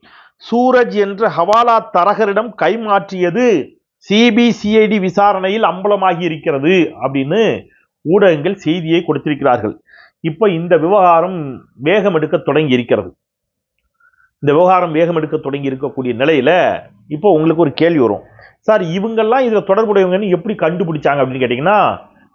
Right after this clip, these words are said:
கால் ரெக்கார்டு. கால் ரெக்கார்டுனா இத்தனை மணிலேருந்து இத்தனை மணிக்குள்ள இவங்களுக்கு ஃபோன் போச்சு, இங்கேருந்து இவங்களுக்கு ஃபோன் போயிருக்கு,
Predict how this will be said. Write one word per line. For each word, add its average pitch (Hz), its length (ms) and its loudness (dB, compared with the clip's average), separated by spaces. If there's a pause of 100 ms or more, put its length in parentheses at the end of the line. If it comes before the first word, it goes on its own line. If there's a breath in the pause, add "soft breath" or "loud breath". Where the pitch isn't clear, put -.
கால் 180 340 2
ரெக்கார்டு. 135 500 -4 (680)
கால் 170 180 2
ரெக்கார்டுனா 160 380 0
இத்தனை 180 360 -2
மணிலேருந்து 170 260 0
இத்தனை 165 260 -4
மணிக்குள்ள 170 400 0
இவங்களுக்கு 165 260 0
ஃபோன் 165 180 2
போச்சு, 156 260 0
இங்கேருந்து 175 400 0
இவங்களுக்கு 165 280 -2
ஃபோன் 160 180 0
போயிருக்கு, 151 420 2